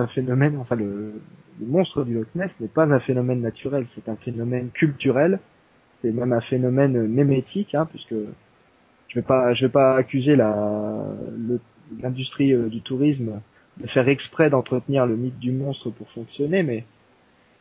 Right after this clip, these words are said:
finalement, elles entretiennent, elle entretient le mythe du monstre pour, euh, pour son, pour son propre intérêt, mais ce, le fait d'entretenir ce mythe, eh bien, du coup, euh, euh, laisse planer l'ambiguïté,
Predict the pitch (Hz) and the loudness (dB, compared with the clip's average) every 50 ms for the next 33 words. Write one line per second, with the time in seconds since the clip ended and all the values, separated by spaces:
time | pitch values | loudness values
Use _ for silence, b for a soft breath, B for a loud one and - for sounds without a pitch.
0 | _ _ _ - - 139 131 139 156 165 160 - 131 123 123 147 151 147 - 160 | _ _ _ -2 0 2 6 6 6 6 6 6 4 4 4 4 2 4 4 2
1 | 147 - 175 170 156 147 139 127 - - 127 127 143 151 - 160 151 - - 165 | 4 6 4 4 4 4 0 0 0 -2 0 0 0 2 2 0 2 4 4 4
2 | 156 139 131 127 127 131 131 135 147 143 135 131 135 143 147 151 156 151 143 - | 4 4 4 2 0 -2 0 0 0 -2 -2 -4 -2 -2 0 0 0 -2 -4 -8
3 | _ 113 107 107 _ 135 127 120 113 113 110 107 107 107 110 110 110 113 - - | _ -10 -10 -10 _ -6 -6 -4 -4 -4 -6 -6 -8 -8 -10 -12 -12 -14 -14 -16
4 | - - - _ _ _ _ _ _ _ _ _ _ 135 131 - - 127 123 120 | -16 -20 -20 _ _ _ _ _ _ _ _ _ _ -14 -10 -6 -6 -6 -4 -4
5 | 123 120 117 117 113 113 113 110 113 _ 123 135 - 135 120 - 131 127 - _ | -6 -6 -6 -6 -8 -8 -10 -14 -14 _ -20 -12 -10 -12 -8 -4 -6 -6 -6 _
6 | 120 117 - - 123 120 143 185 180 151 127 117 - - 120 113 113 117 117 113 | -12 -12 -8 -6 -4 2 2 2 2 2 -4 -10 -8 -6 -6 -6 -4 -6 -8 -4
7 | - 175 170 147 131 120 - _ 131 127 - 139 131 127 - - 113 123 147 170 | 0 0 0 0 0 -6 -6 _ -10 -8 -6 -8 -8 -10 -10 -12 -8 -4 -4 -4
8 | 170 - 104 - 87 95 107 117 117 _ - 156 151 139 117 104 98 - _ _ | -4 -6 -10 -10 -10 -12 -12 -14 -12 _ -2 0 0 0 -2 -4 -8 -14 _ _
9 | _ _ _ _ _ _ _ _ _ _ _ _ _ _ _ _ - 110 113 110 | _ _ _ _ _ _ _ _ _ _ _ _ _ _ _ _ -10 -8 -6 -2
10 | 113 127 151 175 165 - - - 160 147 147 147 151 160 160 147 139 131 123 120 | 2 4 4 4 4 0 -2 2 4 6 6 8 8 8 8 8 6 4 2 -2
11 | 123 113 117 120 113 - 156 170 196 | -6 -6 -6 -6 0 2 2 2 2